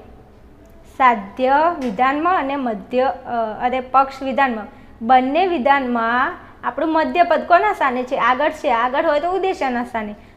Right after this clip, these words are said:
તો અહીં લખી શકો કે આ સંવિધાનમાં મધ્ય પદ કયું છે? તુલસી.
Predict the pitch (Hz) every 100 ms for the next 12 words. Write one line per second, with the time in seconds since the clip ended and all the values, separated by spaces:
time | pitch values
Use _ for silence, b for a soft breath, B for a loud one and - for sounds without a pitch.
0 | - 285 294 294 359 349 330 277 269 -
1 | 285 269 254 240 233 240 277 277 233 294
2 | 302 247 233 247 269 330 - - - -
3 | - - - - - - - - - -
4 | - 294 370 - 285 294 294 370 359 -
5 | 214 226